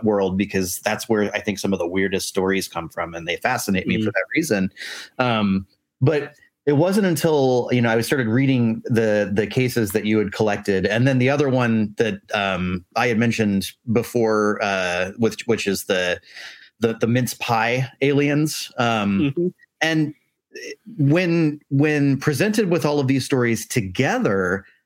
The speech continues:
Speaker 1: the similarities become way more, um, pronounced, I would say.
Speaker 2: Mm-hmm.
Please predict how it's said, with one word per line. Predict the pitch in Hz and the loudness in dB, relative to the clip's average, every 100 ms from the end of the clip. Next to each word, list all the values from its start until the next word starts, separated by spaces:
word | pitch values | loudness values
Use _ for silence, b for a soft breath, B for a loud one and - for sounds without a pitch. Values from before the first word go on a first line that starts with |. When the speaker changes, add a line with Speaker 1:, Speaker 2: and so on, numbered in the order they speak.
| b _ - | b _ -4
Speaker 1:
the | 139 | -4
similarities | 143 180 160 131 139 127 113 | 0 0 2 2 2 2 0
become | 98 113 113 104 98 104 | 0 -2 2 2 2 2
way | 123 131 123 110 | 2 2 2 2
more, | 101 104 101 98 92 87 87 - - | 2 2 2 2 0 -2 -4 -10 -2
um, | 98 92 87 85 82 82 | -2 0 -2 -4 -8 -10
pronounced, | - 113 98 85 76 - - - | -4 -2 -2 -6 -10 -10 -10 -6
I | 104 | -4
would | 90 78 | -2 -4
say. | - 92 - | -4 -4 -2
Speaker 2:
Mm-hmm. | 113 113 113 | 0 0 -2